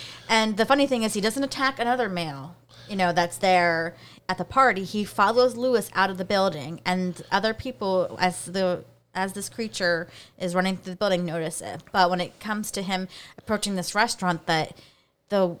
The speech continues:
the walls, the doors, windows, it's all glass. You can see, they can see Louis running up and trying to get in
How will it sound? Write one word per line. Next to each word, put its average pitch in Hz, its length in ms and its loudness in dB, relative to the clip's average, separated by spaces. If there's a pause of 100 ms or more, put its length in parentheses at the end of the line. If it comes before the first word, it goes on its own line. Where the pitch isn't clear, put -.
the 190 140 -2
walls, 208 580 4
the 185 80 -2
doors, 196 640 4 (180)
windows, 190 340 0
it's 180 180 -6
all 190 180 2
glass. 180 520 0
You 180 60 -8
can 180 140 -6
see, 247 500 -6
they 202 100 -6
can 208 140 -8
see 330 480 -4
Louis 208 460 2
running 196 320 0
up 196 200 4
and 170 100 -6
trying 196 300 -2
to 185 80 -6
get 180 180 2
in 165 400 -2